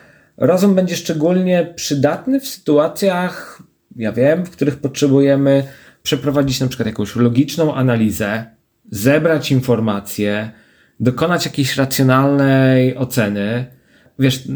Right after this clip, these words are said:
takim chyba dobrym przykładem będzie jakaś, nie wiem, mm, inwestycja finansowa, czy jakieś takie działanie, gdzie musimy wydać dużo pieniędzy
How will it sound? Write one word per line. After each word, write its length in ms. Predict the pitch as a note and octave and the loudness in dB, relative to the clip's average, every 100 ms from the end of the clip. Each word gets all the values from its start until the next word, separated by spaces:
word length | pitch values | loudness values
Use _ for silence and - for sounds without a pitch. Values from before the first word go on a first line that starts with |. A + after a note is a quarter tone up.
| D#2+ A2+ | -8 -6
takim 260 | D3 D3 | -4 -4
chyba 200 | C3 D3 | 0 0
dobrym 260 | C#3+ D#3 D3 | 2 0 -2
przykładem 380 | C#3 D#3 D3+ D3+ | -2 0 2 2
będzie 160 | C#3+ | 2
jakaś, 460 | D3 C#3 C3 - C3 | 2 0 -2 -4 0
nie 140 | C3+ | 2
wiem, 240 | A#2+ A#2+ A#2+ A#2 - | 4 2 2 -4 -6
mm, 260 | B2 B2 A#2+ - | -4 -4 -4 -2
inwestycja 560 | C#3+ C3+ C3+ C3+ D3+ D3 | 2 2 2 -2 -4 -4
finansowa, 760 | C3 C3+ C3 C3 C3 A#2 A#2 A#2+ | -2 0 0 0 -2 -2 -2 -4
czy 180 | - B2+ | -2 -2
jakieś 220 | A#2+ - | -2 -8
takie 180 | - C3 | -4 0
działanie, 340 | C3 C3 C3 | 2 2 2
gdzie 200 | C3 B2+ | 2 2
musimy 340 | B2+ B2 C#3 B2 | 2 0 0 2
wydać 280 | B2+ B2+ | 2 2
dużo 220 | A#2+ A#2+ A#2+ | 0 0 0
pieniędzy 600 | B2 A#2+ A2+ B2 E3 | 2 2 2 2 2